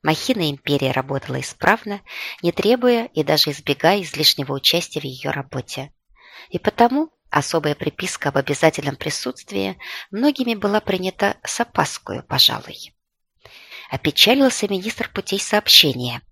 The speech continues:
вспоминая, не дошла ли какая из многочисленных жалоб до императора. Призадумался об отставке министра просвещения.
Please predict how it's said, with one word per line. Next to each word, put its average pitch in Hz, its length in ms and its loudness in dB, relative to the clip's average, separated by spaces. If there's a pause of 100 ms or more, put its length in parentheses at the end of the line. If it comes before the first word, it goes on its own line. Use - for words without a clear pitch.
(160)
вспоминая, 135 600 -2
не 135 120 -6
дошла 131 440 0
ли 240 120 0
какая - 340 -2
из - 100 -8
многочисленных 131 720 -4
жалоб 190 380 -2
до 151 180 -2
императора. - 760 -8 (840)
Призадумался 139 840 0
об 185 100 0
отставке - 480 -2
министра 170 400 -4
просвещения. 156 920 0